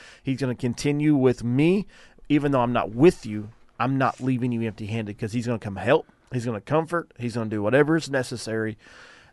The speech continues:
And even today, I think it's very important that we learn to rely on the Holy Spirit. We learn to trust the Holy Spirit. He will never guide us away from the Word that he's already inspired,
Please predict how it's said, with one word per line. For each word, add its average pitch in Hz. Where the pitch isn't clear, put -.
And 123
even 147
today, 127
I 113
think 117
it's 107
very 123
important 113
that 98
we 123
learn 117
to 107
rely 107
on 139
the 143
Holy 143
Spirit. 147
We 117
learn 113
to 104
trust 135
the 127
Holy 143
Spirit. 147
He 139
will 120
never 117
guide 120
us 117
away 113
from 135
the 127
Word 127
that 120
he's 113
already 110
inspired, 110